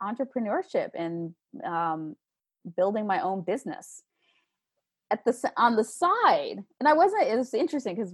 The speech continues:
real estate, we had acquired some real estate. I ended up, um, becoming an accidental landlord in two thousand five. I was looking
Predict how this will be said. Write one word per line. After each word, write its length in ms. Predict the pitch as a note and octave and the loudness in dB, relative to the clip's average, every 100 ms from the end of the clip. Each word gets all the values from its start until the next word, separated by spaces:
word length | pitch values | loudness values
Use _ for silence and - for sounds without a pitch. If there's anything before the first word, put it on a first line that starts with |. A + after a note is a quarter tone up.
| E3+ | -10
real 280 | F#3 A#3+ C4 | -2 2 4
estate, 260 | C#4 C4+ F#3+ | 2 2 0
we 140 | A#3+ | 0
had 460 | B3 D4 D4+ D#4+ C4 | -2 2 4 4 2
acquired 520 | A#3 - G#3+ F#3 F#3 | -4 -2 2 2 2
some 120 | F#3 F3 | -2 -4
real 180 | F3 | 0
estate. 260 | F3 - E3 | -2 -2 -4
I 140 | F#3 | -2
ended 220 | A#3 C#4+ B3 | 0 2 4
up, 300 | G#3+ - _ _ _ - | 4 0 _ _ _ -4
um, 500 | F3 E3 D#3 - E3+ _ _ _ _ _ _ _ _ F#3+ | 0 0 0 -4 -16 _ _ _ _ _ _ _ _ -8
becoming 360 | G3 B3 G#3+ | -2 -2 -2
an 100 | F#3 E3+ | -2 2
accidental 640 | G3 A3 A3 G3 F3+ E3 | 2 2 0 0 2 0
landlord 640 | E3+ E3 E3 D#3+ D#3 D3+ | -2 -2 -2 -2 -2 -4
in 200 | - D#3+ | -6 -8
two 180 | - E3 | -8 -6
thousand 400 | E3 D3+ D3+ D3+ | -2 -2 -4 -6
five. 320 | E3 D3 B2+ - | 0 2 2 -2
I 80 | E3 | -4
was 120 | F3 | -2
looking 420 | F#3 F#3 G3 F#3 | -4 -4 -6 -6